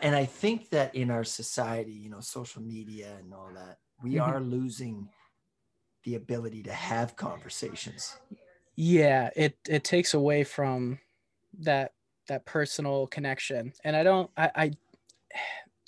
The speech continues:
Speaker 2: I always have a weird viewpoint on social media because I don't necessarily look at it as the enemy. I just look at us
Speaker 1: Mm-hmm.
Speaker 2: like toddlers,
Speaker 1: <laughs>
Speaker 2: like, finding out
Speaker 1: Yes.
Speaker 2: about the new thing, you know? And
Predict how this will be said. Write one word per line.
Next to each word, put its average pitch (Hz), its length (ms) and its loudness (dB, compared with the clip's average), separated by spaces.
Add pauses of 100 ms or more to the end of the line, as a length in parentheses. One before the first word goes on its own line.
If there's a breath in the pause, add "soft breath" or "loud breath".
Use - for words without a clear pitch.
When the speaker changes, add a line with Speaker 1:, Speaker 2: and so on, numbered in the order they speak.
(100)
Speaker 2:
I 165 120 8
always 190 220 10
have 156 120 6
a 147 80 4
weird 147 380 4
viewpoint 143 500 0
on 127 380 -4
social - 400 0
media 131 320 0
because 135 580 -2
I 147 100 -2
don't 165 360 0
necessarily 151 500 4
look 143 220 0
at 143 160 6
it 135 100 6
as 135 140 2
the 135 140 -2
enemy. 147 480 0
I 143 180 0
just 139 320 0
look 139 180 -2
at 135 180 0
us 127 340 0
Speaker 1:
Mm-hmm. - 20 -20
Speaker 2:
like 131 220 2
toddlers, 135 880 2 (640 soft breath)
Speaker 1:
<laughs> - 240 0
Speaker 2:
like, 139 300 4
finding 151 460 4
out 143 140 6
Speaker 1:
Yes. - 20 2
Speaker 2:
about 139 200 0
the 147 80 -2
new 139 200 4
thing, 135 360 -2
you 147 180 0
know? 147 280 0 (680 loud breath)
And 143 500 2